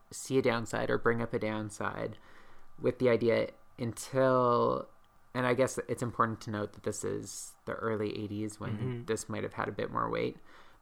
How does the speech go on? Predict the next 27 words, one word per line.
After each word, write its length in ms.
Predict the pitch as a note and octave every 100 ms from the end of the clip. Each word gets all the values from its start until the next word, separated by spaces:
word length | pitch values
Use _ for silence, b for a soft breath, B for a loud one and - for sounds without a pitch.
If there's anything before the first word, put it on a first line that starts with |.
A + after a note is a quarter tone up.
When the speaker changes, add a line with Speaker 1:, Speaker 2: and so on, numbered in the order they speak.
| -
Speaker 1:
but 320 | A2+ A2+ - - -
they 140 | B2+
weren't 640 | A#2 A#2+ C3 C3 C3 - -
sure 420 | - - B2 A#2
what 180 | A2+ G#2+
would 120 | A2+
happen 480 | - A#2 - G#2+ G#2
if 240 | - -
there 240 | G#2 G#2 G#2+ -
was 920 | A2 G#2+ G#2+ A2 G#2+ - - - - - - -
boyfriends 640 | A2 G#2+ - F#2 F2 A#2 A2
in 120 | G#2+
the 60 |
mix. 400 | G#2+ - - - A#2+
Speaker 2:
Ah. 1040 | A#2 B2+ C3+ C#3 C#3 C#3 C3 B2 A#2+ - - - -
Speaker 1:
Particularly 920 | A2+ G#2 - D3 - C3 B2+ A#2+ - -
if 100 | -
there 100 | G#2+
was 120 | G#2
only 180 | G#2+ G2+
one 540 | G2+ G#2 A2+ A#2 A#2
boy 460 | A2+ G#2+ A2 - A2
between 300 | A2 - A2
the 80 | G#2
two 240 | - A2+ A2
of 100 | -
them. 320 | - -